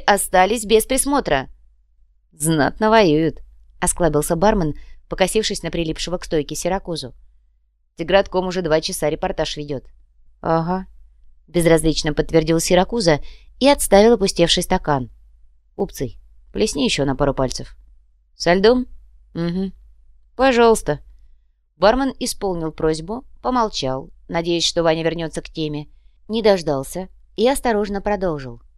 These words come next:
«Если бы не Мститель, великие дома не позволили бы дикарям так бузить». «Ах он, злодей!» Сиракуза широко зевнул.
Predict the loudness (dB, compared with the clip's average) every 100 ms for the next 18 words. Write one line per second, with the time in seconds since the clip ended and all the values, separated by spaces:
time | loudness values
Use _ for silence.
0 | _ _ _ _ -2 -2 -2 -8 -10 -10
1 | -12 -10 -10 -8 -10 -12 -20 _ _ _
2 | _ _ -12 -8 -2 0 2 2 0 -2
3 | -2 0 0 0 -2 -4 -4 -2 -2 -2
4 | -4 -4 -6 -6 -8 -18 _ _ _ _
5 | _ _ _ _ _ -6 -6 -6 -4 0
6 | 0 -2 -10 -20 -20 _ _ _ _ _
7 | _ -6 2 4 4 2 2 2 2 -2
8 | -8 -12 -20 -20 -20 _ -8 -6 -6 -6
9 | -6 -2 -2 -2 -4 -4 -4 -6 -8